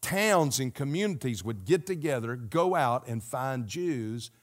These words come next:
believing that that's why this plague had come on them, was because of the Jews. Isn't that interesting? Because that's going to carry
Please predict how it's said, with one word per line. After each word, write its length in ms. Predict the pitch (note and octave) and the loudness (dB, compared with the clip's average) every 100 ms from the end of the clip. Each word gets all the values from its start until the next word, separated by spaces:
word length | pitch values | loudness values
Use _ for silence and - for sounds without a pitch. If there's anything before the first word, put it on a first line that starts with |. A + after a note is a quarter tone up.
| _ | _
believing 680 | B2 A#2+ D3+ G3 D3+ G#2+ A#2 | -4 0 0 0 0 -2 -4
that 220 | G#2 G#2 | -6 -6
that's 320 | - D3 D#3+ - | -4 -4 -4 -10
why 480 | A#2 G#2+ G2 G#2+ B2 - _ _ _ _ _ | -4 -2 -2 -4 -8 -12 _ _ _ _ _
this 260 | A#2 A#2 - | -4 -4 -6
plague 680 | - - F#3 C#3+ G#2+ G2 | -10 -4 0 0 -2 -6
had 160 | G#2+ G#2 | -10 -10
come 240 | - F#3 | -10 -8
on 180 | F2+ F2 | -8 -10
them, 260 | F2 F#2 A#2+ _ _ - | -10 -10 -12 _ _ -10
was 140 | G#2+ | -8
because 440 | G2+ - G#2+ G#2+ | -8 -8 -6 -6
of 80 | G2 | -8
the 80 | G#2+ | -12
Jews. 560 | A2 - - - - - _ _ _ - | -12 -14 -16 -18 -20 -20 _ _ _ -6
Isn't 120 | E3 | 0
that 160 | G3+ | 2
interesting? 680 | F3+ F#3 D3 G3 - G3 F#3 - _ _ _ _ _ _ _ _ _ - | 2 0 -2 -6 -4 -6 -8 -12 _ _ _ _ _ _ _ _ _ -4
Because 480 | C3 C#3+ B2+ G#2+ | -2 2 0 0
that's 440 | G2+ C3+ F#3+ A3 - | 0 4 4 4 -2
going 340 | F#3 E3 C#3+ | 0 2 2
to 60 | B2 | -2
carry 580 | - E3+ D#3+ C#3 C3 | -4 -2 0 0 0